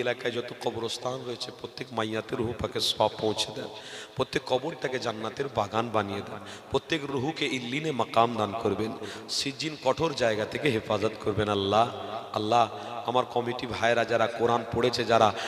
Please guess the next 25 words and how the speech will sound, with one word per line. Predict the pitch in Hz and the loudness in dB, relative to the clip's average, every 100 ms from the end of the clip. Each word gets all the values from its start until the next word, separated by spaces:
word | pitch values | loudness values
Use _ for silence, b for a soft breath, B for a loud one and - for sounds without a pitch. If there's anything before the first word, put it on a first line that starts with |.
| B B - | B B 4
আল্লাহ, | 135 139 123 | 6 8 8
যারা | 131 139 127 | 8 8 10
এক | 156 175 - | 10 8 6
কথায় | 143 - 131 | 8 8 10
মা, | 135 131 | 12 10
বোন, | 131 127 | 10 6
ভাই, | 107 127 120 107 B B B | 8 10 8 4 B B B
আত্মীয় | 143 - 156 | 6 8 4
স্বজন | - 143 147 139 | 8 6 6 8
যারা | 127 123 | 8 10
হাত | 151 135 | 8 10
তুলেছেন, | 139 131 - 113 98 - - | 8 10 8 6 4 -4 2
প্রত্যেকের | 123 - - 139 139 | 4 4 2 4 8
আব্বা, | 123 120 131 123 | 8 10 8 10
মা, | 120 | 8
দাদা, | 113 117 117 | 6 4 4
দাদি, | 113 110 117 | 2 2 4
আত্মীয় | 110 - 117 | 4 2 0
স্বজন, | - 110 113 | 0 0 0
ভাই, | 101 117 113 | 8 8 8
বেরাদার, | 110 113 117 - | 8 8 8 6
চাচা, | 110 117 | 6 6
চাচি, | 113 107 113 | 6 6 6
ফুপা, | - 117 110 | 2 10 10
ফুপি, | 113 113 | 12 12